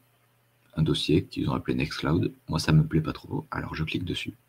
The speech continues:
Et je fais, je crée un autre dossier.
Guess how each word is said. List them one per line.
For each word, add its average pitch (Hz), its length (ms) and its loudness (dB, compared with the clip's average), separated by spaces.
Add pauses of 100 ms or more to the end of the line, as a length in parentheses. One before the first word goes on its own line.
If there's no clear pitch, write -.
(2000)
Et - 240 4 (760)
je 80 100 0
fais, - 340 2 (160)
je 82 100 2
crée - 320 0
un 78 140 6
autre - 240 2
dossier. - 380 -4